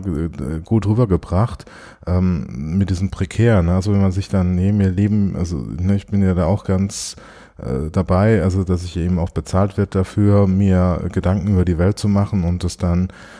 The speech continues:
äh, in Publikationen oder Vorträgen zu teilen. Also es ist eine, eine, eine eher sichere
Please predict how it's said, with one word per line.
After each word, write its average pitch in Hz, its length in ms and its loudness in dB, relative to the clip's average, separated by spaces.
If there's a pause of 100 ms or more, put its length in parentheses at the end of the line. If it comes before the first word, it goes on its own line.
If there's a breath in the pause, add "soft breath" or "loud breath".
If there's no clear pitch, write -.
(140 loud breath)
äh, 85 360 0
in 87 140 0
Publikationen 92 840 -2
oder 87 100 2
Vorträgen 90 960 -2
zu - 100 -4
teilen. 87 480 2
Also 92 200 -2
es 85 100 -2
ist - 80 -12
eine, 87 160 0
eine, 87 220 0
eine 71 520 -4
eher 90 180 2
sichere 87 600 0